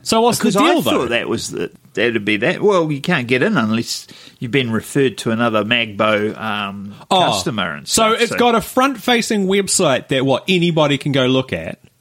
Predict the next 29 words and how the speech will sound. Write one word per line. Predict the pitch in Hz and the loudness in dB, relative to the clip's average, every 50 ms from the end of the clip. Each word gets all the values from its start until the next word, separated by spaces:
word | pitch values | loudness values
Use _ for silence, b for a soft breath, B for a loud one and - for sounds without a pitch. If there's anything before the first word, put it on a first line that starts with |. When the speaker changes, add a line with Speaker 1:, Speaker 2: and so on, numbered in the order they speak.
| _ _ _ _ _ | _ _ _ _ _
Speaker 1:
for | - - 135 | -6 -4 -2
some | - 147 123 | 0 0 0
reason. | 117 113 101 - 143 - 92 104 | 2 2 2 2 2 2 0 -2
Speaker 2:
Evidently. | 107 120 156 151 147 101 123 | -2 -2 -2 -4 -6 -8 -6
I | 127 | -6
didn't | 165 165 120 98 | -4 -4 -4 -4
look | 131 143 - 131 | -4 -4 -4 -6
at, | - - _ _ - | -10 -10 _ _ -12
I | - 120 123 | -8 -6 -6
didn't | 120 131 156 120 113 | -6 -8 -10 -12 -10
have | 113 135 139 123 | -8 -8 -6 -6
an | 127 113 101 95 92 - | -4 -4 -4 -6 -6 -6
email, | - 123 131 120 110 98 - | -8 -8 -6 -4 -6 -4 -2
Speaker 1:
And | - 156 175 | 0 2 2
Speaker 2:
a, | |
Speaker 1:
then | 190 202 202 202 202 208 120 123 | 4 4 4 4 2 2 2 2
Speaker 2:
a | 131 | 4
Speaker 1:
you | 175 208 220 | 4 4 2
can | 214 - 214 196 | 4 2 0 0
Speaker 2:
website. | 196 - | 2 2
Speaker 1:
only | 190 190 202 196 196 196 | 2 4 4 4 2 2
really | 175 185 190 190 180 170 | 2 2 4 4 2 2
deal | 139 - 170 170 175 165 | 2 2 2 4 4 4
with | 170 170 143 | 4 2 2
it | 147 131 | 2 2
if | 131 127 - | 0 0 0
another | 147 135 135 139 143 151 147 156 143 | -2 -2 0 0 0 0 2 0 0
Magbo | 127 127 131 135 139 147 151 147 139 151 139 131 123 117 | 0 2 2 2 2 2 0 0 0 0 2 2 2 2
member, | 113 110 104 101 98 92 92 90 107 139 | 2 2 2 0 0 0 0 0 0 -2